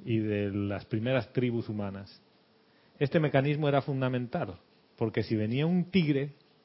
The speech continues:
que te quería comer, ahí no era tu percepción nada más. Ahí era físicamente un anima-, animal depredador quiere usarte de alimento. Entonces corre, hermano. Salías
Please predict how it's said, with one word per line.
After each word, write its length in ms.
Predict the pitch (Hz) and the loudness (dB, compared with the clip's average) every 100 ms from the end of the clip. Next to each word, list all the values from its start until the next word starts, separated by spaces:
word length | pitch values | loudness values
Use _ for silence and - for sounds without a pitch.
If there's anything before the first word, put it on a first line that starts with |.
| _ | _
que 80 | 120 | -2
te 120 | 110 | 0
quería 240 | 107 107 131 | 0 0 0
comer, 280 | 143 135 143 131 _ _ _ _ _ - - | -2 -4 -6 -14 _ _ _ _ _ -20 -12
ahí 300 | - 110 143 | 0 6 6
no 100 | 180 | 8
era 120 | 196 208 | 6 6
tu 100 | 185 | 2
percepción 600 | 180 151 143 - - 165 | 4 4 4 2 0 0
nada 160 | 156 143 | 0 0
más. 440 | 160 139 - - - _ _ _ _ _ _ _ | -2 -6 -10 -20 -20 _ _ _ _ _ _ _
Ahí 160 | - 135 | 2 6
era 160 | 156 139 | 6 6
físicamente 1000 | - 277 262 202 175 165 160 202 220 214 _ _ _ - | 6 6 8 6 6 4 2 -2 -2 -10 _ _ _ -2
un 180 | 185 214 | 4 6
anima-, 400 | 196 190 196 170 | 6 4 2 4
animal 360 | 170 170 185 185 | 4 4 4 4
depredador 680 | 170 147 139 131 156 208 - - - - | 4 6 6 6 6 2 -2 -16 -20 -18
quiere 580 | - 175 202 220 254 254 - _ _ - | 4 10 10 8 4 -2 -16 _ _ -4
usarte 420 | 127 151 143 156 | 2 4 6 6
de 80 | 135 | 4
alimento. 500 | 120 120 110 90 - - - _ _ - - | 4 0 -2 -6 -18 -20 -20 _ _ -20 -16
Entonces 380 | 113 147 139 151 | 0 2 4 2
corre, 380 | - 165 165 123 | 6 8 8 8
hermano. 260 | 107 92 92 - _ - - - - _ _ _ _ _ _ _ _ - | 2 -4 -12 -20 _ -20 -20 -20 -20 _ _ _ _ _ _ _ _ -4
Salías 440 | 131 123 165 160 | 0 4 6 4